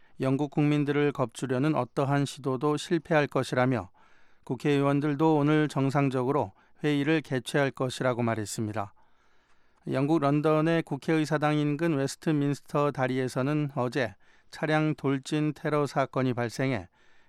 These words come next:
행인 등 네 명이 숨지고 사십여 명이 다쳤습니다. 차량을 돌진한 공격범은 보-, 보안경관 한 명을 흉기로 찔러 숨지게 한 뒤 다른 경관의 총격에 사살됐습니다.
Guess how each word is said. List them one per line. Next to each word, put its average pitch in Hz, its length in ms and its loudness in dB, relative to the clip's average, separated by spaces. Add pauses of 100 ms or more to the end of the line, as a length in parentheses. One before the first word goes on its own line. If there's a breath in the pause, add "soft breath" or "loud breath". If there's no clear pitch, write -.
(120)
행인 147 240 0
등 156 240 0
네 131 160 0
명이 147 240 2
숨지고 131 520 -2 (220 soft breath)
사십여 151 540 -4
명이 135 200 2
다쳤습니다. 113 760 -6 (720 soft breath)
차량을 160 580 2
돌진한 151 500 0
공격범은 139 680 0 (360 soft breath)
보-, 143 240 -4
보안경관 151 840 2
한 147 180 0
명을 147 280 0
흉기로 156 400 -2
찔러 147 400 -2
숨지게 147 420 -2
한 131 200 0
뒤 113 200 -4 (440 soft breath)
다른 139 340 0
경관의 131 640 0
총격에 139 720 -2
사살됐습니다. 120 920 -4